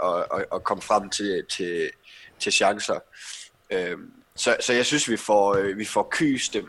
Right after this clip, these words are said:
og, øh, og, øh, man sidder jo i virkeligheden med et,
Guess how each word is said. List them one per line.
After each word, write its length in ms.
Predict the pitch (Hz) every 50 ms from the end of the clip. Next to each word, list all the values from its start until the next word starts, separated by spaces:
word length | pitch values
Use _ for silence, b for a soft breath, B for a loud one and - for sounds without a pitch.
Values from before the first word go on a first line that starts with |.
| 92 95
og, 360 | - - 95 95 95 101 98 95
øh, 160 | 95 90 - B B B B B B B B B
og, 260 | - 101 104 101 101
øh, 120 | 95 98 - - -
man 160 | - 107 110 107
sidder 260 | - - 139 135 123
jo 100 | 113 107
i 40 | 104
virkeligheden 500 | 107 120 113 113 107 104 107 101 98 95
med 100 | 92 92
et, 260 | 92 - - -